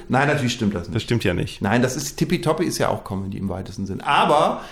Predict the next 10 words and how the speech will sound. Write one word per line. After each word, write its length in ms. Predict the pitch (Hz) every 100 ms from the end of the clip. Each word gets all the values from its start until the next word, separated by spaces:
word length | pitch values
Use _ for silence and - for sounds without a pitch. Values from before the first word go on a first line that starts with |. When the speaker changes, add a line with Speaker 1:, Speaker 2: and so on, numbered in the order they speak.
| - -
Speaker 1:
ich 120 | 117
möchte 260 | 135 196 185
darauf 200 | 160 170
hinweisen, 480 | 165 147 147 165 - -
dass 160 | 127 123
ich 100 | 123
nicht 220 | 156 -
die 120 | -
achtziger 440 | 135 - - 131 113
verarsche, 960 | 117 - - 156 175 - 101 151 202